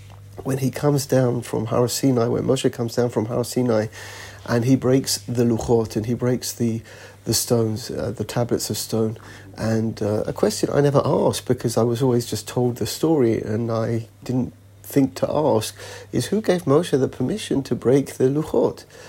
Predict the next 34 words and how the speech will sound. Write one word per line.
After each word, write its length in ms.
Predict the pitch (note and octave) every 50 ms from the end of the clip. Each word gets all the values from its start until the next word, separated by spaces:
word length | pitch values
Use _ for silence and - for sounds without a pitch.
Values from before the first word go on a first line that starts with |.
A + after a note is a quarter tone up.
| - - - -
We 260 | - A#2+ A#2+ B2+ B2
have 600 | A2+ A2 - - - B3 C4+ - - C3 - - - - - - - - -
almost 320 | - C#3 C3+ B2 B2 -
conflicting 720 | - - C3 A2+ - - - D3+ D3 - - - C#3+ C3 B2
comments 560 | - - - D#3 D#3+ - - - - - -
in 180 | - - B2+ A#2+
Chazal. 600 | A#2+ - - A#2+ A2 A2 A#2 - - A#2 C#3+ - - - - - - - - -
We 200 | - B2+ B2+ B2
have 500 | A2 A2+ C3+ C3 B2+ B2 B2 B2 - -
Pesol 520 | - - C3 - - - D3+ D3 C#3+ C3+ A#2+
Lecha, 480 | A2+ - - - A2 A#2 C3+ D3+ - - - - - - -
you 220 | F#2 B2 C#3 C#3+
have 200 | C3 A#2+ B2 -
to 120 | - - B2
make 220 | A#2 B2 A#2+ G2+ -
the 120 | - G#2
second 380 | - - B2 A#2+ - - A#2+ G2
Luchot, 340 | - - - C3 C3 - -
you 280 | - B2+ B2 C#3 D3+
broke 420 | C3+ A2 - G#2+ A#2 A2 F2+ - -
them, 220 | - B2 A#2 A2 F#2+ - -
you 160 | - C3 C3 C3
make 220 | B2+ A#2+ - -
the 120 | - -
new 180 | A2 G2+ E2+ E2+
ones, 440 | G2+ F#2+ - C3+ C#3+ D3+ - - -
which, 320 | A#2+ - - - - -
which 180 | - C3 A2+ -
seems 320 | - - - - C#4+ B3 -
to 120 | - B2+
imply, 520 | A#2 A#2 A2+ - - B2 B2+ B2 A#2+ A#2 - - - - - - - - -
uh, 120 | - - A#2
something 460 | - - B2+ - - - A#2+ A#2+ A#2+
negative. 520 | - - - - - - - - C#3+ C#3+